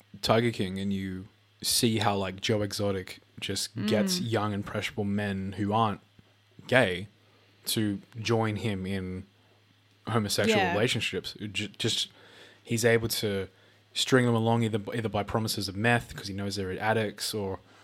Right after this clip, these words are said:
Speaker 2: Mm.
Speaker 1: it's the same thing here. Like, these were people who were obviously, in their own ways, not mentally competent and somewhat deranged. And he, being a perfect psychopath, is able to convince them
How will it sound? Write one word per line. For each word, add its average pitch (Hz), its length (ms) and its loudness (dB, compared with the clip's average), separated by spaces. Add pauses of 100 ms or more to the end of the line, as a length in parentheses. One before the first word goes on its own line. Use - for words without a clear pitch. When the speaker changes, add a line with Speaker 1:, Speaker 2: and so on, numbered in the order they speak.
Speaker 2:
Mm. 226 260 6
Speaker 1:
it's 196 100 2
the - 60 -2
same 127 260 4
thing 110 320 -2
here. 120 200 2
Like, 101 220 0
these 113 320 0
were 110 100 -2
people 104 380 -4
who 107 80 -2
were 101 180 0
obviously, 101 640 -4 (540)
in 123 140 0
their 117 140 6
own 123 220 4
ways, 104 800 2 (200)
not 113 380 -2
mentally 104 520 -4
competent 101 680 -6 (760)
and 101 240 0
somewhat 117 440 2
deranged. 98 680 -4 (480)
And 107 80 -6
he, 117 480 2 (640)
being 110 360 -2
a 98 240 -4 (220)
perfect - 460 0
psychopath, - 720 0
is 110 140 -4
able 104 200 0
to - 140 -6
convince 104 420 -4
them 92 340 -8